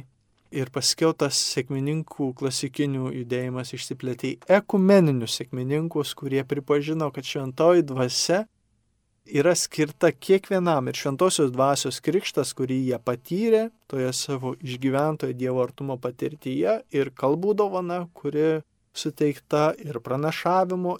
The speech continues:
ir gydymo, ir išlaisvinimo, visos kitos dovanos. Ir tai yra šerdis šio judėjimo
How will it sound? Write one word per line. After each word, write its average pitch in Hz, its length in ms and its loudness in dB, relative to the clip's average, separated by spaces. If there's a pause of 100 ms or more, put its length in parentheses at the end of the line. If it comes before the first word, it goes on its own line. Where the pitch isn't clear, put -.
ir 127 160 0
gydymo, 165 560 2
ir 123 140 -4
išlaisvinimo, 170 880 -2 (600)
visos 135 360 -2
kitos 165 380 4
dovanos. 185 720 4 (460)
Ir 127 280 0
tai 151 140 2
yra 160 100 4
šerdis 143 720 2
šio - 320 -4
judėjimo 139 640 0